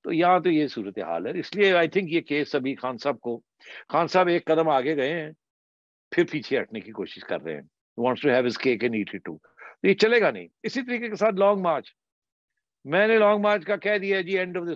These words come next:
month۔ اب کہتے ہیں میں نے اس کی ڈیٹ اپنے ہاتھ میں رکھی دی ہے، ابھی میں فیصلہ کروں گا میں نے کب دینی ہے کب نہیں دینی۔ تو وہ بھی ابھی ڈامک ڈول ہوئے ہوئے ہیں کہ میں نے ڈیٹ دینی کہ نہیں۔ بھئی چوبیس تاریخ تو ہو گئی، تئیس چوبیس تو ہو گئی، اب کیا رہ گیا؟ آپ کے لوگ تو ہمیں کہتے پھرتے تھے پچیس چھبیس کو لانگ مارچ ہو جائے گی۔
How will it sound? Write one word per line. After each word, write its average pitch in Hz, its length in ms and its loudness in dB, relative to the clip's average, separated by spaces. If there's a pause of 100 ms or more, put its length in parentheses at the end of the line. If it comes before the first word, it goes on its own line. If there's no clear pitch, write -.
month۔ 147 100 -8
اب 156 140 -2
کہتے 196 240 -2
ہیں 190 60 -2
میں 175 100 -6
نے 180 80 -4
اس 170 140 -4
کی 175 100 -8
ڈیٹ 160 220 -2
اپنے 165 220 -4
ہاتھ 135 240 -2
میں 160 100 -4
رکھی 143 280 -8
دی 147 120 -10
ہے، - 60 -12 (500)
ابھی 160 220 4
میں 170 160 4
فیصلہ 156 320 2
کروں 165 280 0
گا 165 80 4
میں 165 120 0
نے 160 80 -4
کب 160 220 0
دینی 156 300 -2
ہے 160 60 -2
کب 156 240 -2
نہیں 165 140 -4
دینی۔ 147 320 -6 (680)
تو 175 80 0
وہ 208 140 8
بھی 269 160 2
ابھی 208 480 0 (100)
ڈامک 156 280 0
ڈول 147 200 4
ہوئے 117 180 0
ہوئے 104 100 -6
ہیں 101 80 -10
کہ 123 80 -8
میں 120 140 -4
نے 120 100 -6 (320)
ڈیٹ 139 220 2
دینی 127 300 -2
کہ 123 60 -4
نہیں۔ 160 120 -4
بھئی 180 140 -2
چوبیس 139 400 0
تاریخ 160 280 0
تو 170 60 2
ہو 135 180 2
گئی، 185 140 0
تئیس 131 220 -4
چوبیس 135 340 -4
تو 156 80 0
ہو 123 140 0
گئی، 165 160 2
اب 139 140 -4
کیا 165 180 0
رہ 180 140 0
گیا؟ 165 180 -2 (680)
آپ 135 260 2
کے 160 100 6
لوگ 143 280 4
تو 147 160 -2
ہمیں 143 120 -2
کہتے 147 300 -2
پھرتے 135 280 -6
تھے 147 80 2
پچیس 143 340 -4
چھبیس 131 260 2
کو 143 100 0
لانگ 120 200 2
مارچ 123 260 0
ہو 170 80 2
جائے 131 180 0
گی۔ 120 100 -12